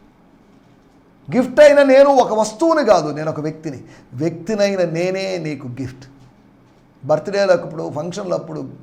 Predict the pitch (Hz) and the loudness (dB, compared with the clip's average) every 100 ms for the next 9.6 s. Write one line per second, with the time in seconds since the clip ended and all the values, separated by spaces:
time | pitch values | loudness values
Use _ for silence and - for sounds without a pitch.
0 | - _ _ 151 156 165 - 269 262 240 | -20 _ _ -8 -6 -6 -6 -4 -2 -4
1 | 170 165 - 139 131 120 - - - _ | -8 -10 -10 -10 -10 -12 -18 -20 -20 _
2 | _ _ _ _ _ _ _ _ _ 196 | _ _ _ _ _ _ _ _ _ 2
3 | 233 226 214 247 269 262 254 202 247 240 | 2 2 2 2 4 4 2 0 -4 -4
4 | 240 240 240 254 247 - - 139 165 196 | -2 -2 -2 -2 -6 -14 -18 0 4 6
5 | 247 262 196 185 - 254 214 175 156 131 | 6 2 0 -4 -4 0 2 2 0 -6
6 | - 123 113 - - - 170 240 269 285 | -10 -14 -14 -18 -20 -8 -2 2 2 2
7 | 269 254 254 247 233 220 156 190 - - | 0 -2 -2 -2 -2 -2 2 0 0 -2
8 | 226 185 240 254 226 165 196 - 254 196 | 0 2 0 -4 -10 -8 -8 -8 -8 -8
9 | 139 - - - - | -10 -16 -20 -20 -20